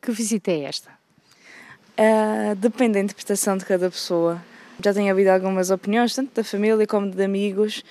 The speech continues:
Speaker 2: Todos eles têm achado interessante, todos eles têm, hum, têm uma opinião diferente de qual será a visita, porque é um homem que se sente muito confuso em relação à vida, à própria vida dele e, hum, e ao mundo em si. Ele já não consegue mais distinguir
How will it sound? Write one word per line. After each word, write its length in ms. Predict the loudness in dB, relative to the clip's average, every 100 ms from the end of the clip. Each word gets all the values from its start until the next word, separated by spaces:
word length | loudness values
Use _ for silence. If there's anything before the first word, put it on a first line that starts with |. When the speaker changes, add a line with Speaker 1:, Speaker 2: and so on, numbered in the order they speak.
| -20 _ _ _
Speaker 2:
Todos 340 | 2 2 2 4
eles 340 | 4 2 0
têm 140 | -2 0
achado 200 | 0 -2
interessante, 340 | -2 -2 -2
todos 180 | -2 0
eles 180 | 0 0
têm, 480 | -4 -2 -2 -2 -2
hum, 360 | -4 -4 -8 -4
têm 140 | 0 2
uma 160 | 0
opinião 280 | -2 -2 0
diferente 440 | -2 -2 -4 -4
de 220 | -8 -20 -14 0
qual 180 | 0
será 300 | 0 0 0
a 40 | 0
visita, 640 | -2 -6 -6 -6 -6 -8 -10 -20 -20 -16
porque 200 | -8 2
é 60 | 2
um 160 | 4 2
homem 280 | 2 0
que 100 | -4
se 260 | -4 -4 -2
sente 380 | 0 -2 -4 -4
muito 240 | -2 -4
confuso 480 | -4 -6 -4 -4 -4
em 60 | -6
relação 460 | -8 -8 -6 -6
à 80 | -6
vida, 360 | -6 -2 -4 -4 -12 -12
à 140 | -12
própria 360 | -6 -4 -2 -2
vida 240 | -2 -4
dele 400 | 0 0 0 0
e, 280 | -2 -2 -2
hum, 440 | -2 -4 -8 -10 -14 _ _ _ -20 -2
e 120 | 4
ao 80 | 4
mundo 240 | 4 2
em 100 | 0
si. 200 | -2 -2
Ele 140 | 0 0
já 140 | 0
não 80 | -4
consegue 320 | -6 -6 -6
mais 240 | -4 -4 -4
distinguir 680 | -10 -8 -8 -6 -4 -6